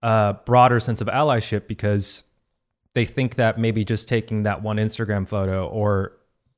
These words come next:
tweeting that one tweet is enough, but, um, being tapped into what is happening to, uh, the community day after day, especially with something as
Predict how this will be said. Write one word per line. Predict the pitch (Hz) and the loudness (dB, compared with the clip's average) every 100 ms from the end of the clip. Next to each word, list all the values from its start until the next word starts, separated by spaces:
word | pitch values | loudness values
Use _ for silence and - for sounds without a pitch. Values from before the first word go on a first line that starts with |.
| _ - | _ -4
tweeting | 117 104 | 0 0
that | 95 | 0
one | 98 | -4
tweet | - 139 123 | -4 -2 -2
is | 95 | 0
enough, | 98 110 107 - - | 0 0 0 -4 -6
but, | 95 90 - - _ _ - | -4 -4 -10 -20 _ _ -2
um, | 107 95 87 - 220 117 | 2 2 0 -6 -20 -8
being | 123 117 110 | 0 2 2
tapped | - 117 - - | 2 0 0 -8
into | 117 117 - 104 | -6 -4 -2 -2
what | 90 87 104 104 | -2 -4 -2 -2
is | 98 | -2
happening | 107 104 107 95 | -4 -4 -4 -8
to, | 90 104 95 90 90 _ _ _ - | -8 -14 -16 -18 -20 _ _ _ -6
uh, | 104 92 85 78 _ _ 120 | -2 0 -2 -6 _ _ -8
the | 110 | -4
community | 110 107 120 117 104 92 87 - - | 0 4 4 4 2 -4 -6 -14 -6
day | 110 110 | 0 2
after | 98 101 | 0 -2
day, | 92 107 107 | 0 2 2
especially | 90 - - 123 - 104 | 0 -4 -2 -4 -2 -4
with | 98 | -4
something | 90 110 98 98 | -4 -8 -8 -10
as | 101 95 90 | -8 -10 -10